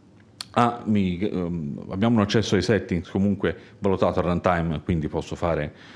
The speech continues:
un mocking sensato dei, nei, nei test e mi dà, mi mette a disposizione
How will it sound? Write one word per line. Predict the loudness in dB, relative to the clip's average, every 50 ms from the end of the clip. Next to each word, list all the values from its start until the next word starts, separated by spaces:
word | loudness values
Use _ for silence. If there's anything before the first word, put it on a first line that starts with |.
| -20 -20 -16 -8
un | -6 -2 -2
mocking | -2 -2 -2 -4 -6 -6
sensato | -6 -4 -4 -6 -4 0 0 0 0 0 -2 -4
dei, | -4 -2 -2 -4 -4 -8 -12 -16 -20 -20 -20 -20 -20 -14 -8
nei, | -4 -2 -2 -2 -2 -4 -4 -2 0
nei | 0 0 2
test | 2 0 0 0 -2 -2 0 0 0 2
e | 0 0
mi | 2 2 4
dà, | 4 4 2
mi | 2 0 0 0 2
mette | 2 2 2 2 2
a | 2
disposizione | 2 0 0 0 0 0 0 -2 0 2 2 4 4 2 2 0